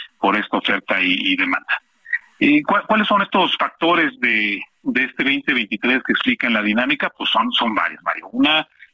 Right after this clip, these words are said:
es la llegada de remesas a nuestro país. Eh, las remesas, pues, depende de muchos factores, eh, esta, esta llegada,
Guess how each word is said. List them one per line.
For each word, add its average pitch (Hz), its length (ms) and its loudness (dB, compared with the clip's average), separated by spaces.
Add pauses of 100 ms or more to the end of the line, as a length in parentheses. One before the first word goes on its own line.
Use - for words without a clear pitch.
(100)
es 120 260 0
la 120 100 2
llegada 110 360 0
de 110 120 0
remesas 110 760 -2
a 95 80 -2
nuestro 98 280 -2
país. 110 380 0 (580)
Eh, 107 500 2
las 113 140 2
remesas, 135 520 0 (100)
pues, - 140 -2 (100)
depende 123 380 0
de 107 80 0
muchos 131 480 0
factores, 127 560 0 (160)
eh, 92 360 0
esta, 117 280 -2
esta 113 260 -2
llegada, 131 500 0